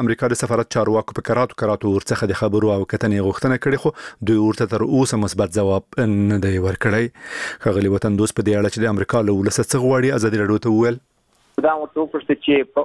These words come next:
Speaker 2: اولس کال کې تاسو جګړه کابو نه کړای سوه، لامل یې څه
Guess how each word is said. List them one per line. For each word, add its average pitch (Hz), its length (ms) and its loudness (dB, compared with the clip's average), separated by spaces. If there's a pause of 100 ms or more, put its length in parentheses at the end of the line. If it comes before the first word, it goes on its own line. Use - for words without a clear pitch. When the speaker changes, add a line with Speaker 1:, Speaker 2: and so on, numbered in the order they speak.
Speaker 2:
اولس 151 340 2 (120)
کال 139 160 0
کې 131 260 -2
تاسو 143 380 -2
جګړه 131 240 0 (100)
کابو 135 240 -2
نه 156 140 -2
کړای 127 140 0 (120)
سوه، 123 140 0 (300)
لامل 143 300 2
یې 131 120 2
څه 127 80 0